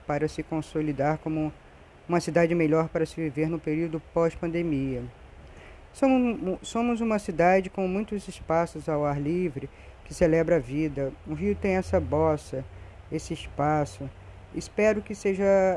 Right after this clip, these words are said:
é, no fim do ano, após pandemia. O problema é que a cidade tem um problema, é, de narrativa, de percepção.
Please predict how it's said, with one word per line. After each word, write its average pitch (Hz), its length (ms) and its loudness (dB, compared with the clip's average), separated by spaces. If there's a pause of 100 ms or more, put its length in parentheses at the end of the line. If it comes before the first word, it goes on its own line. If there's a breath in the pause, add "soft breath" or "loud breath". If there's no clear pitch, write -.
é, 170 200 2
no 180 140 -4
fim 208 340 -6
do 190 140 -2
ano, 160 480 -2
após 147 340 -6
pandemia. 139 640 -2 (680 loud breath)
O - 20 -12
problema 214 320 2
é 226 60 2
que 214 320 2
a 175 180 2
cidade 190 400 0
tem 202 140 -4
um 196 60 -2
problema, 180 600 0 (580)
é, 147 760 0
de 175 340 0
narrativa, 170 840 0
de 135 140 -10
percepção. 151 840 -4